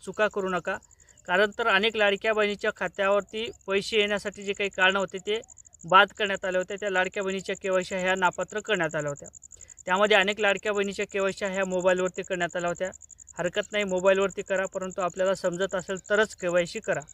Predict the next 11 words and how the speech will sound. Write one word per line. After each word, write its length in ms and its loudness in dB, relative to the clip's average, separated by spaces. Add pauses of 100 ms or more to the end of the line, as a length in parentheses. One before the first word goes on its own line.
(500)
त्याचबरोबर 580 4 (920)
अनेक 340 0
लाडक्या 320 4
बहिणीचे 580 -2 (580)
खात्यावरती 580 4
पैसे 380 -4
येण्यासाठी 520 0
जे 120 -4
काही 200 -2
प्रक्रिया 440 0
असेल, 260 -4